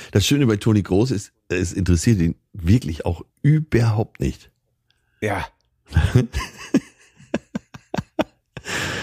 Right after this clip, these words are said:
Speaker 1: Ja, das war ja selbst, äh, zweitausendvierzehn in Brasilien so, dass er nach dem Gewinn der Weltmeisterschaft,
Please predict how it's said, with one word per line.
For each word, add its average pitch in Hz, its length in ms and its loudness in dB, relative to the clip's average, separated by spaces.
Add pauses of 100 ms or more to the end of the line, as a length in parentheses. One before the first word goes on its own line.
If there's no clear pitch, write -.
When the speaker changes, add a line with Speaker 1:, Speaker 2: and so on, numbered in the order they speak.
(180)
Speaker 1:
Ja, - 100 2
das 107 200 4
war 135 100 4
ja 180 140 4
selbst, 170 360 2
äh, 127 340 4
zweitausendvierzehn 120 1160 2
in 92 200 0
Brasilien 101 520 4
so, 69 200 -4
dass 80 200 -6
er 80 140 0
nach 98 160 2
dem 107 160 0
Gewinn 135 600 2
der 120 160 2
Weltmeisterschaft, 98 920 -2